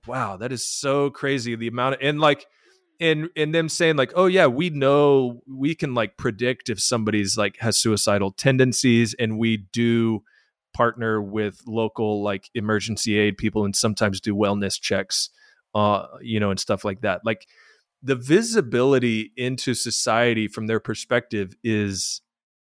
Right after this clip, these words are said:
became at some point, uh, you know, unparalleled. I, I would say Google's the only other platform that would have the same view, but it's, it's a little bit different because it's just search history.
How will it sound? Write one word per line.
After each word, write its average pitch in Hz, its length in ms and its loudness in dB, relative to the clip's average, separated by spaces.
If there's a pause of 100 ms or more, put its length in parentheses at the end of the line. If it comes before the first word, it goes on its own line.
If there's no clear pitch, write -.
(280)
became 127 680 2
at 113 140 -2
some 123 260 2
point, 104 320 -2 (880)
uh, 95 560 0 (360)
you 113 120 -6
know, 92 300 -8
unparalleled. 90 840 -12 (460)
I, 127 120 4
I 135 140 4
would 143 120 4
say 135 140 0
Google's 131 460 -2
the 123 140 -4
only 120 240 -4
other 110 160 -4
platform 107 580 -6
that 104 200 -4 (100)
would 110 160 -6
have 107 200 -2
the 104 80 -8
same 101 320 -6
view, 139 440 2
but 120 180 -2
it's, - 240 -4
it's 120 160 -8
a 117 60 0
little 117 160 2
bit 101 180 -4
different 120 400 -2
because 110 320 -2
it's 101 140 -6
just - 340 -4
search 139 340 -2
history. 165 600 -2